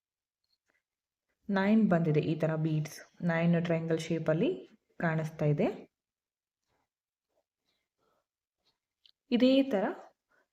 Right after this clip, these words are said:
ಎಲ್ಲ ಆರ್ಚ್‌ಗಳಿಗೂ ಮಾಡಿದ ಮೇಲೆ ತೋರಿಸ್ತೀನಿ. ನೀವು ಕೂಡ ಇದೇ ಥರ ಕಂಟಿನ್ಯೂ ಮಾಡ್ಕೊಳ್ಳಿ. ಕಂಪ್ಲೀಟ್ ಆದ್ಮೇಲೆ ತೋರಿಸ್ತೀನಿ. ಓಕೆ ಫ್ರೆಂಡ್ಸ್, ನೋಡಿ ಕಂಪ್ಲೀಟ್ ಆಗಿದೆ. ಫೋರ್ ಚೈನ್ ಗ್ಯಾಪಲ್ಲಿ ನಾನು ಕುಚ್ಚುಗಳನ್ನ ಕಟ್ಕೊಂಡಿದ್ದೀನಿ.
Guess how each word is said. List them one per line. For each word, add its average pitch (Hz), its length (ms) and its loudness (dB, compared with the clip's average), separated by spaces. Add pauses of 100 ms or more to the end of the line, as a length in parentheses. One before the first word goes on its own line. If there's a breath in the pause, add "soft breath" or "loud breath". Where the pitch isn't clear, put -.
(120)
ಎಲ್ಲ 220 260 2 (160)
ಆರ್ಚ್‌ಗಳಿಗೂ 185 640 0 (340)
ಮಾಡಿದ 202 420 4
ಮೇಲೆ 180 240 2
ತೋರಿಸ್ತೀನಿ. 185 600 2
ನೀವು 254 220 4
ಕೂಡ 220 220 4 (120)
ಇದೇ 185 220 4 (120)
ಥರ 196 180 0 (320)
ಕಂಟಿನ್ಯೂ 170 420 0
ಮಾಡ್ಕೊಳ್ಳಿ. 175 480 2
ಕಂಪ್ಲೀಟ್ 285 460 -2
ಆದ್ಮೇಲೆ 175 460 2
ತೋರಿಸ್ತೀನಿ. 160 640 0 (1300)
ಓಕೆ 220 220 -2
ಫ್ರೆಂಡ್ಸ್, 226 380 2
ನೋಡಿ 190 320 6
ಕಂಪ್ಲೀಟ್ 190 640 4
ಆಗಿದೆ. 175 400 4 (520 loud breath)
ಫೋರ್ 254 260 6
ಚೈನ್ 269 260 6
ಗ್ಯಾಪಲ್ಲಿ 202 480 4
ನಾನು 185 280 6
ಕುಚ್ಚುಗಳನ್ನ 202 680 2
ಕಟ್ಕೊಂಡಿದ್ದೀನಿ. 175 760 4